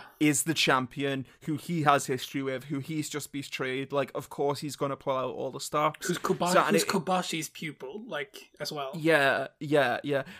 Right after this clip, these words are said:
Speaker 1: But, like, and, and of course Go is gonna be up for enduring the kind of punishment
Speaker 2: Yeah,
Speaker 1: <laughs> that, like,
Speaker 2: yeah.
Speaker 1: that he's gonna dish out. But, you know, I, uh, there were certain points in this match where it was just like,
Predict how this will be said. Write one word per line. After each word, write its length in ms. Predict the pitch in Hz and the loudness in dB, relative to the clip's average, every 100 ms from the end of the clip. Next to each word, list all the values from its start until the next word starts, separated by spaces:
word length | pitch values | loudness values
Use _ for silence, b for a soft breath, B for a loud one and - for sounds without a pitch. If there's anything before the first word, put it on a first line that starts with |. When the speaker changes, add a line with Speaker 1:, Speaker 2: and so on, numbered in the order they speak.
| - | 2
Speaker 1:
But, 160 | 196 208 | 6 8
like, 280 | 170 - - | 8 6 2
and, 240 | 175 175 - _ b b b b b _ _ _ _ _ | 2 2 -4 _ b b b b b _ _ _ _ _
and 140 | 156 165 | 4 6
of 120 | 147 | 4
course 460 | - 151 147 139 - | 0 2 4 2 0
Go 280 | 156 135 | 0 2
is 120 | 135 - | 0 -2
gonna 180 | 135 | -6
be 180 | 123 139 - | -6 -8 -2
up 240 | 139 - | -2 -4
for 240 | - 139 131 | -8 -4 -4
enduring 520 | 135 147 131 123 123 | -4 -2 -2 -2 -6
the 80 | 131 | -8
kind 280 | 139 131 | -6 -6
of 120 | 135 - | -8 -10
punishment 580 | 135 135 - 160 147 | -8 -2 0 2 2
Speaker 2:
Yeah, 120 | 139 110 | 2 6
Speaker 1:
<laughs> 20 | |
that, 200 | 180 156 | 8 8
like, 340 | 180 160 - - | 8 8 6 -2
Speaker 2:
yeah. 140 | 165 | 2
Speaker 1:
that 140 | 180 170 | 2 4
he's 240 | 170 156 | 0 -2
gonna 240 | 156 143 | 0 0
dish 300 | 135 143 139 143 | 2 0 2 0
out. 320 | 143 143 147 | 0 -2 -2
But, 360 | 175 - - | -2 -2 -2
you 60 | 147 | -2
know, 320 | 139 135 123 B B B B B _ | 0 -2 -6 B B B B B _
I, 720 | 143 139 139 135 139 135 131 - _ _ _ _ _ _ _ _ _ | 6 8 6 4 2 0 -4 -8 _ _ _ _ _ _ _ _ _
uh, 100 | 151 135 | -2 0
there 180 | 175 180 | 6 8
were 120 | 170 | 8
certain 360 | 175 165 156 | 8 4 4
points 340 | - 165 156 - | 2 0 0 -2
in 120 | 151 | -2
this 220 | 135 123 | -2 -2
match 280 | 131 131 - | 0 0 0
where 100 | 151 | -2
it 20 | 143 | 0
was 140 | 143 | -2
just 200 | 139 - | -4 0
like, 220 | 135 139 | 0 0